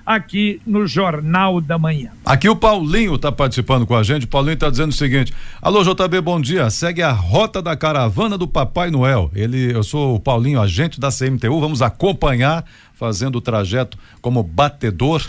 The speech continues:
Speaker 2: E aqui a carreata conta com um trio elétrico e deve sair, então, hoje, né, às dezoito e trinta, da Igreja Batista Monte Sião, na rua Miguel Pérez, nos Cinco Conjuntos.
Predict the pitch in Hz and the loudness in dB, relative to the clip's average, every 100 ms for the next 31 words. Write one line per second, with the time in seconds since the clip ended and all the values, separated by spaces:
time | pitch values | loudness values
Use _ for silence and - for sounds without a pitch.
0 | - - - - 113 135 135 135 131 120 | -10 -20 -20 -4 0 2 2 2 2 0
1 | - 110 135 120 131 135 120 139 123 - | -2 -2 0 2 0 0 -2 -2 -2 -2
2 | 131 110 156 131 113 156 156 147 - 143 | 0 0 0 2 2 0 0 -4 -2 -2
3 | 127 117 - 117 110 113 - 101 117 147 | 0 0 0 0 2 0 0 0 2 2
4 | 190 123 110 113 92 87 120 110 90 135 | 2 0 0 0 0 0 -2 -2 -2 0
5 | 196 160 175 143 - - - 113 107 123 | 0 2 0 0 -6 -12 -4 -2 0 0
6 | 104 101 80 104 - 110 - 95 120 113 | 2 0 0 -2 0 -4 0 0 2 0
7 | - 123 143 101 113 98 101 90 131 - | 0 0 2 2 2 2 0 0 0 -2
8 | - 165 180 175 165 - 110 92 - - | 0 2 2 0 -4 -6 -6 -6 -8 -16
9 | - _ - 90 165 165 185 226 - | -20 _ -8 -6 -2 0 2 0 -4